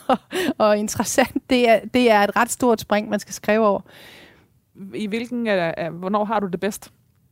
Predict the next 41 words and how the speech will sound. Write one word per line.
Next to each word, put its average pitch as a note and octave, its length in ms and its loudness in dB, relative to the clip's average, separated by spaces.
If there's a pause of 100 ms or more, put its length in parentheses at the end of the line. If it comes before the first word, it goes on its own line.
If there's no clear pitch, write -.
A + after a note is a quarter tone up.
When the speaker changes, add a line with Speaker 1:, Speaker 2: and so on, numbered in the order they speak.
(760)
Speaker 1:
Jeg G3+ 100 -2
kan G3+ 100 -4
bedst C#4+ 340 4
lide B3+ 200 6 (360)
at A3 160 2
være G3 220 0 (300)
i A#3 120 0
total B3 520 0
flow G3+ 360 0
med G3 300 0
en F#3 100 -6
roman. - 320 -8 (220)
Jeg G#3 120 -4
kan, G3+ 140 -6 (460)
når G#3+ 100 2
jeg G3+ 200 0
virkelig C4+ 380 6
føler, B3 380 2
at, - 160 -4 (380)
at, F#3+ 120 -4 (840)
at G3+ 160 -2 (500)
skrivningen C#4 520 6
går F#3+ 180 2
godt, F3 260 -6 (100)
så - 160 -2
er A3+ 40 4
jeg G3 140 2
gladest. - 480 -10 (420)
Det, - 180 0
det C4 200 6
er, F#3+ 380 4 (520)
det C4+ 60 4
er - 20 6
et - 140 -2
drug. F#3+ 180 4 (840)
Det, - 240 2 (100)
det C4+ 120 4
synes A#3 220 -2
jeg G#3 180 0
virkelig, G#3 320 0
øh, G3+ 160 -10